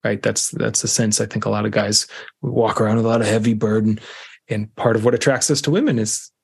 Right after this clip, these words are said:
in, in the feminine, is we can be around it. And for a little bit, it's like the load disappears. It's like, "Oh, whoa, this, it's nice to be in this moment," <laughs> right? Um, and when we get that, you know, the, that's where, that's actually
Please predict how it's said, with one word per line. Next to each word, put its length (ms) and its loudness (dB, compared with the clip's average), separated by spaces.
in, 180 -4
in 140 0
the 80 0
feminine, 400 2
is 160 -2
we 80 2
can 160 -2
be 100 0
around 500 0
it. 180 -4
And 160 -2
for 140 0
a 40 4
little 200 4
bit, 200 2
it's 200 0
like 140 0
the 60 0
load 300 2
disappears. 640 0
It's 120 -14
like, 140 -2
"Oh, 300 0
whoa, 300 -2
this, 500 -6
it's 180 -2
nice 280 2
to 100 2
be 140 0
in 100 2
this 180 0
moment," 480 -2
<laughs> 260 -14
right? 480 2
Um, 280 -2
and 160 2
when 100 2
we 100 2
get 280 0
that, 420 0
you 100 -2
know, 100 0
the, 220 -2
that's 280 0
where, 240 2
that's 280 2
actually 440 0